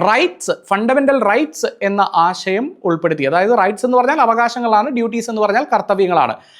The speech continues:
അവകാശങ്ങൾ എന്ന ആശയം ഉൾപ്പെടുത്തി, കർത്തവ്യങ്ങൾ എന്തുകൊണ്ട് ഉൾപ്പെടുത്തിയില്ല എന്നുള്ളതിൻ്റെ ഉത്തരമാണ് നിങ്ങളിവിടെ കാണുന്നത്.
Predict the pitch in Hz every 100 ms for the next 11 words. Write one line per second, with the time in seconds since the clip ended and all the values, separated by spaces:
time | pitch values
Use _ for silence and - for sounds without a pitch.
0 | - - 160 220 269 302 311 311 320 277
1 | 269 254 254 254 220 202 208 185 220 320
2 | _ 175 175 196 202 196 180 180 180 175
3 | 170 170 180 180 165 151 - - 156 180
4 | 165 156 160 170 285 - _ 156 151 185
5 | 185 160 160 156 151 156 151 143 143 160